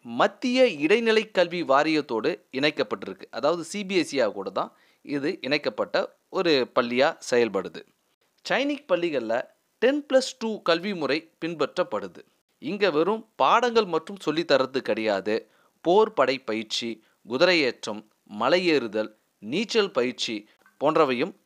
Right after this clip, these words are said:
கற்றுத்தரப்படுது. சைனிக் பள்ளிகள்ல பயின்று தேர்ச்சி பெற்ற மாணவர்கள் போர் படை கல்லூரிகள்ல, அதாவது மிலிட்டரி காலேஜஸ்ல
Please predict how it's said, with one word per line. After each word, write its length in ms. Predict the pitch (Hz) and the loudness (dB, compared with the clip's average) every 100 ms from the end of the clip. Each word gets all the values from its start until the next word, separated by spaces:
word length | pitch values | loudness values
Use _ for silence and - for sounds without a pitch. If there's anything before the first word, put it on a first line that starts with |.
| - | -4
கற்றுத்தரப்படுது. 800 | 156 180 151 123 110 90 85 - _ _ _ _ _ _ | -2 0 2 2 0 -8 -14 -18 _ _ _ _ _ _
சைனிக் 460 | - 185 277 294 - | -4 0 0 -2 -2
பள்ளிகள்ல 480 | 202 196 170 139 127 151 - _ | -2 0 2 2 2 0 -4 _
பயின்று 420 | 143 190 233 220 208 - | -2 0 -2 -4 -8 2
தேர்ச்சி 360 | 202 254 247 | 4 4 0
பெற்ற 320 | 190 170 - | -2 -2 0
மாணவர்கள் 680 | 135 117 135 190 143 117 131 - _ _ _ | 0 2 2 4 2 0 0 -4 _ _ _
போர் 400 | 208 254 285 269 | 2 4 4 2
படை 240 | 202 190 208 - 170 | 0 0 -2 -2 0
கல்லூரிகள்ல, 580 | 165 196 165 127 117 107 | 0 2 2 2 0 -2
அதாவது 320 | - 139 190 165 | 2 2 2 -2
மிலிட்டரி 480 | 151 233 233 226 214 - | -2 -2 -2 -6 -10 2
காலேஜஸ்ல 640 | 143 151 139 131 - 113 | 2 2 0 -4 -4 -2